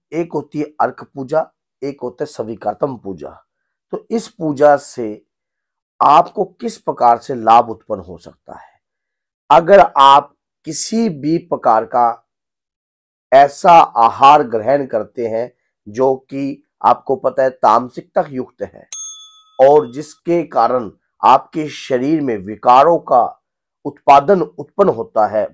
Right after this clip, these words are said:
बहुत ही अधिक, तो इससे विकार उत्पन्न होते हैं, तो पूजा की तो बात रहती ही नहीं है। जब जिस भोजन से भगवान की पूजा करने वाले वेदों, पुराणों, शास्त्रों में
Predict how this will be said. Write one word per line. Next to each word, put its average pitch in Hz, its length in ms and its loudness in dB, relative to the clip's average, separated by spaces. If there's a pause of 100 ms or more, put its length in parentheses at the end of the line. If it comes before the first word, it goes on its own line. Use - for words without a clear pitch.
बहुत 190 300 -2
ही 185 80 -10 (120)
अधिक, 135 360 -6 (560)
तो 453 280 2
इससे 240 420 -2
विकार 165 500 4
उत्पन्न 170 360 0
होते 151 300 0
हैं, 165 200 -2
तो 190 80 -6
पूजा 151 480 2
की 170 200 -10
तो 170 140 -8
बात 123 380 -4
रहती 113 400 -10
ही 160 120 -8
नहीं 95 220 -14
है। 80 260 -20 (600)
जब 170 360 2
जिस 143 380 -6
भोजन 117 560 -4
से 92 260 -14 (340)
भगवान 120 600 4
की 220 260 -8
पूजा 143 480 0
करने 139 440 -8
वाले 131 440 -6 (340)
वेदों, 135 600 -4 (400)
पुराणों, 131 560 0
शास्त्रों 147 720 -2
में 117 180 -10